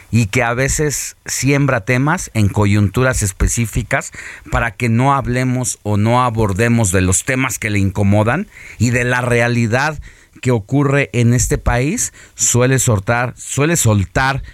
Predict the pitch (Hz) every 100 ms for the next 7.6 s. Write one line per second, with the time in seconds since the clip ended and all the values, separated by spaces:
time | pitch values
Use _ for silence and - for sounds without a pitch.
0 | - - _ 107 104 120 123 131 - 101
1 | 101 113 - 110 113 104 - 98 98 87
2 | 90 - 101 101 113 110 117 104 - 117
3 | 120 170 220 220 - - - - 98 107
4 | 107 127 156 117 147 143 143 135 160 _
5 | _ _ _ _ 101 98 - 135 151 95
6 | 92 104 104 98 90 - 104 107 104 -
7 | - 92 85 - 104 135